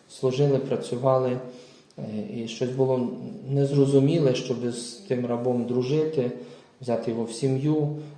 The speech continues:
закликати до хати нагодувати. Це була просто робоча сила. Так, е, живий робот без батарейок, можна сказати, сьогодні. Е, і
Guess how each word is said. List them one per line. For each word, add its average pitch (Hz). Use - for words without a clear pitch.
закликати 117
до 120
хати 156
нагодувати. 123
Це -
була 131
просто 127
робоча 117
сила. 110
Так, 120
е, 120
живий 135
робот 135
без 120
батарейок, 113
можна 107
сказати, 113
сьогодні. -
Е, 110
і 127